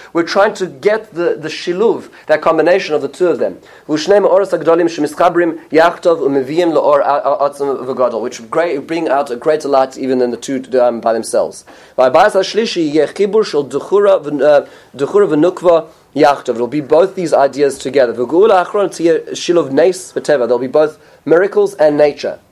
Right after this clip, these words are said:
So you're gonna ask me now, so which comes first? Right, so let's think about the sequence of events.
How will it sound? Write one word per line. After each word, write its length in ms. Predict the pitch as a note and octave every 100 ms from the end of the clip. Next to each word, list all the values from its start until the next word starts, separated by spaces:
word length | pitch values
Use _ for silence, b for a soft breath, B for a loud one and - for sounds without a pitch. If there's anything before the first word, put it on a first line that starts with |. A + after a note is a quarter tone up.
| _
So 120 | - C3+
you're 100 | -
gonna 120 | C3
ask 240 | E3 -
me 60 | C#3+
now, 380 | B2+ B2 B2 B2 - _
so 140 | -
which 120 | D3+
comes 200 | - B2+
first? 460 | - F#3 - - _ _ _ _ _ _ b b b b b -
Right, 160 | C3
so 80 | C3+
let's 120 | C#3+
think 140 | D3+ C#3+
about 120 | C3+
the 60 |
sequence 380 | A#2+ C#3+ C#3 B2+
of 120 | B2+
events. 400 | A2+ B2 D#3+ -